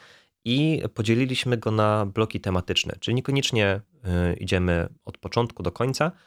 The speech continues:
a skupiamy się na pewnych, y, wycinkach i zjawiskach z historii polskiego kina, y, co pozwala na jakiś taki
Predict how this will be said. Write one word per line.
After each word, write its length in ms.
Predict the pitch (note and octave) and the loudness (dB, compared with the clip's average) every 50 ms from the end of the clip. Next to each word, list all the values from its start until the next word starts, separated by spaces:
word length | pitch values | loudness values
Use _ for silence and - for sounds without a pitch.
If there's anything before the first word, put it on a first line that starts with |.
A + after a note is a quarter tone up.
| _ - | _ -4
a 260 | - A2+ A2+ A2+ A2 | 0 2 4 4 2
skupiamy 480 | G#2+ - - A2+ G#2 - A2 G#2+ G#2+ G2+ | 0 -2 -6 -8 -4 -2 -2 0 0 0
się 240 | - - G#2 F#2+ F#2+ | 0 2 2 2 2
na 420 | F#2+ F#2+ F#2 F2+ F2+ F2+ F2+ F#2 - _ - | 4 4 4 4 4 4 2 0 -4 _ -4
pewnych, 680 | - F#2+ F2+ F#2 F#2 F2 F2 F2+ F2+ F2+ - - - - | -2 -2 -2 0 0 2 2 2 2 0 -4 -16 -10 -6
y, 560 | F2 F2 F2 E2+ E2 - _ _ _ - E2+ | -4 -2 -2 -2 -4 -8 _ _ _ -14 -6
wycinkach 680 | F2+ G2 F#2+ - - A#2+ A#2+ A#2 - G#2 F#2 F#2 - F2 | -4 -4 -4 0 0 0 0 0 0 -2 -2 -2 -2 -4
i 260 | F#2 F2+ F2 - E2+ | -2 -2 -2 -2 -2
zjawiskach 600 | F2+ F#2 F2 F2 F#2 E2+ - - - - - - | 2 2 2 2 0 -4 -4 -6 -12 -20 -14 -6
z 160 | - E2 D#2+ | -6 -6 -4
historii 340 | - E2+ - - E2+ F2 - | -4 -8 -6 -6 -6 -6 -4
polskiego 480 | - E2+ D#2 - - - E2 - E2+ | -4 -6 -6 -6 -8 -8 -6 -6 -6
kina, 340 | - - - E2 F2 A2 D3+ - _ _ _ _ _ _ _ _ - | -6 -4 -2 2 2 2 2 0 _ _ _ _ _ _ _ _ 0
y, 200 | G2 F#2+ G2 G2+ | 2 4 4 2
co 300 | G2+ - - F#3 F#3+ F3+ | 2 -2 -4 -2 -2 -2
pozwala 680 | - _ - C#3 C3 B2 A#2+ C3 C#3+ C#3 C3+ B2 A2+ | -4 _ -6 -4 -4 0 2 2 4 4 4 4 4
na 120 | G#2+ G#2 F#2 | 4 2 0
jakiś 240 | F#2+ F#2 - F#2 - | 0 -2 -4 -10 -8
taki 540 | - F2 - - F2 F2 F2 F2 E2 E2 | -8 -8 -8 -4 -2 0 0 2 0 -2